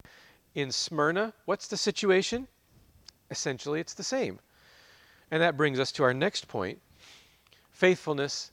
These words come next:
and syncretism. There was a great temptation to compromise,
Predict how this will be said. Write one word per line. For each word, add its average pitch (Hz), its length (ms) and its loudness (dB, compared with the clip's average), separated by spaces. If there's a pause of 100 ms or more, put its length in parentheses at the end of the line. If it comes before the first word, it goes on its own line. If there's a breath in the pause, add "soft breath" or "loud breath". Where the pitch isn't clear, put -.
(140)
and 180 140 -2
syncretism. 127 680 -4 (1120)
There 139 140 4
was 151 100 4
a 175 80 0
great 151 460 0
temptation 151 720 -6
to 190 100 -10
compromise, 131 880 -4